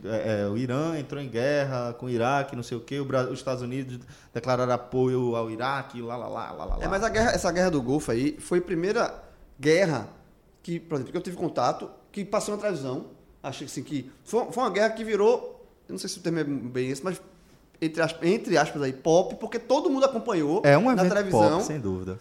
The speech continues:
Speaker 2: E, e virou, virou assim, virou assunto
Speaker 1: Com esse, essa
Speaker 2: de todo mundo
Speaker 1: perspectiva, sim.
Speaker 2: comentando, porque a Globo tava transmitindo, ficava transmitindo ao vivo a, as explosões e tal, o trabalho jornalístico que ela fazia.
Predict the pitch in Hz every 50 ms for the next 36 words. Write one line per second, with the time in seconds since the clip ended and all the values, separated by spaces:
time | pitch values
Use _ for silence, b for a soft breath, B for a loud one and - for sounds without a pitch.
0 | - - - 180 202 214 220 220 - - 190 202 208 196 196 226 220 214 233 277
1 | 311 240 202 190 226 247 226 - 165 143 143 151 180 214 247 302 - - - 233
2 | 233 262 285 269 - 359 370 349 - 113 113 113 117 117 - 127 113 107 - -
3 | 110 - 190 240 - 254 277 269 277 294 254 269 294 294 240 202 190 214 226 262
4 | 302 262 302 - - 226 240 269 - - - - - - 190 175 170 185 208 208
5 | 196 190 175 170 175 175 175 170 165 156 165 143 131 117 - - 139 135 - 151
6 | 143 135 135 143 139 147 139 123 131 139 180 220 208 151 127 107 - - 95 113
7 | 120 117 - - - 143 117 110 117 123 156 160 139 123 - - 120 131 165 -
8 | - - - - 151 139 131 131 127 127 127 127 123 117 - - - - 139 127
9 | 123 139 135 120 127 139 180 -